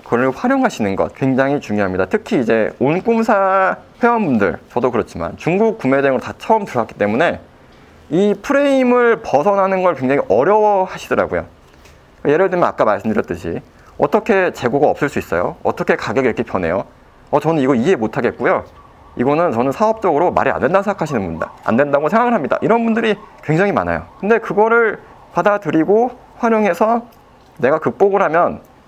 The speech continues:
내 사업이 되는 건데, 그래서 이렇게 다른 차이점이 있다는 거를 굉장히 생각보다 깊고 진지하게 받아들이셔야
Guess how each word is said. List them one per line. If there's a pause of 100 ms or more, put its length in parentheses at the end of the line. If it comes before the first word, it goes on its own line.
(200)
내
사업이
되는
건데, (560)
그래서
이렇게
다른
차이점이
있다는
거를 (340)
굉장히
생각보다
깊고 (100)
진지하게 (420)
받아들이셔야